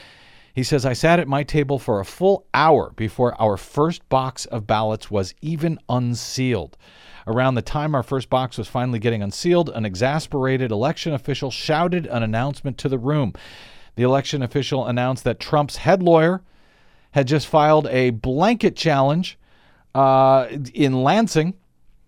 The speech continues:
So," and here he says he's paragra-, uh, paraphrasing from memory, quote, "All precincts have already been challenged. You don't have to read your scripts anymore. We're not writing down the challenges. If you still want to read them, go ahead and read them.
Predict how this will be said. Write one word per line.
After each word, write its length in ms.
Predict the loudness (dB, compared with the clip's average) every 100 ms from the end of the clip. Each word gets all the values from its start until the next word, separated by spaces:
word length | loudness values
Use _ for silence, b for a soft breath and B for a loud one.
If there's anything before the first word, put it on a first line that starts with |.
| _
So," 480 | -6 4 8 8 6
and 300 | 2 -2 -4
here 440 | -6 -2 0 0
he 200 | -2 -6
says 260 | -4 -4 -4
he's 80 | -4
paragra-, 480 | 0 0 -2 -2
uh, 180 | 2 0
paraphrasing 520 | 0 -2 0 -2 -2 -6
from 160 | -2
memory, 400 | -2 0 0 -2
quote, 380 | 0 2 2 2
"All 300 | 4 8 8
precincts 540 | 6 2 2 0 -2 4
have 180 | 2 2
already 420 | 2 6 6 4
been 200 | 0 -2
challenged. 600 | 0 2 2 2 -2 -2
You 140 | -2
don't 300 | 4 4 4
have 200 | 2 0
to 100 | -2
read 240 | -2 -2 -2
your 100 | -4
scripts 420 | 0 2 2 4
anymore. 500 | 2 4 6 8 6
We're 120 | 4
not 320 | 4 4 4
writing 340 | 2 2 2 2
down 220 | 0 0
the 60 | -4
challenges. 640 | 0 2 2 2 0 -2
If 120 | -6
you 60 | -8
still 300 | 2 4 4
want 180 | 2 -2
to 80 |
read 300 | -2 -2 0
them, 180 | -2 -2
go 160 | 0 0
ahead 240 | 2 0
and 160 | -2 -2
read 220 | -2 2
them. 280 | 4 4